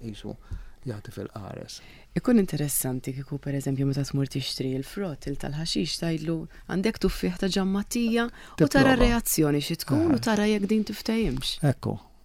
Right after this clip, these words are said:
Speaker 1: ekku. Ehm, naħseb, naħseb skont min
Speaker 2: Nimmaġina li
Speaker 1: ikun,
Speaker 2: fost
Speaker 1: skont
Speaker 2: in-
Speaker 1: min ikun tal-ħaxix.
Speaker 2: Aha.
Speaker 1: Tifhem jew tal-frott, insomma.
Speaker 2: Fost dawk li jaħdmu forsi fl-agrikoltura, forsi hemm min.
Speaker 1: U naħseb irid ikun, eh, ta' ċertu ġenerazzjoni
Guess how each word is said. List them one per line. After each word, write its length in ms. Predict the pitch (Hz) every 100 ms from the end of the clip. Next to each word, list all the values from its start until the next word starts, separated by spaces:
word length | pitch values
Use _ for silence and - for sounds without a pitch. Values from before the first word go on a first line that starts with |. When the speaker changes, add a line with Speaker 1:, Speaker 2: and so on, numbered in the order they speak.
| - -
Speaker 1:
ekku. 320 | - - - - - - - -
Ehm, 440 | 135 123 131 135 139 - - - 427 - 311
naħseb, 800 | 143 165 214 143 - 175 165 -
naħseb 440 | 180 185 - 170 -
skont 360 | 247 269 208
min 240 | 202 180 175
Speaker 2:
Nimmaġina 120 | 151
li 80 | 175
Speaker 1:
ikun, 140 | 180
Speaker 2:
fost 420 | 170 180 - - -
Speaker 1:
skont 300 | - 185 160
Speaker 2:
in- 60 |
Speaker 1:
min 120 | 226 190
ikun 280 | - 190 165
tal-ħaxix. 480 | 165 143 156 214 147
Speaker 2:
Aha. 360 | 196 175 151 151 - - - - -
Speaker 1:
Tifhem 260 | 160 175
jew 100 | 117
tal-frott, 520 | 104 127 127 160 95 -
insomma. 440 | - - 120 151
Speaker 2:
Fost 180 | 185 175
dawk 160 | 180 175
li 60 |
jaħdmu 240 | 170 165 165
forsi 300 | 165 160 160
fl-agrikoltura, 800 | 175 165 165 180 208 311 247 185
forsi 380 | 202 202 -
hemm 180 | 208 208
min. 180 | 208 208 208 -
Speaker 1:
U 360 | 202 202 208
naħseb 340 | 220 165 185 175
irid 200 | 190 170
ikun, 500 | - 170 170 175 175
eh, 460 | 202 - - - -
ta' 100 | 170
ċertu 480 | - 175 143 156 151
ġenerazzjoni 880 | 135 139 127 127 - 135 117 98